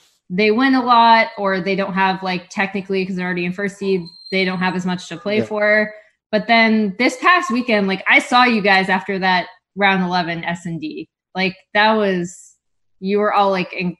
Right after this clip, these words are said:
Speaker 1: incredibly frustrated. So
Speaker 2: Yeah.
Speaker 1: I guess, how are you gonna take that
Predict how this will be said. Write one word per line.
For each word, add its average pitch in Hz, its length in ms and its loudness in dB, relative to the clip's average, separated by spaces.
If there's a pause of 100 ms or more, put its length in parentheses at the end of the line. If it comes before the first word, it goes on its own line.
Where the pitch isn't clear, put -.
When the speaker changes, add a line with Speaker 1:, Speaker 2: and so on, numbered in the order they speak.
Speaker 1:
incredibly 180 640 -4
frustrated. 165 760 -8
So 123 100 -6
Speaker 2:
Yeah. 151 80 -2
Speaker 1:
I 208 40 2
guess, 214 220 -2
how 233 140 4
are 247 80 2
you 277 140 0
gonna 254 220 0
take 196 360 -4
that 175 280 2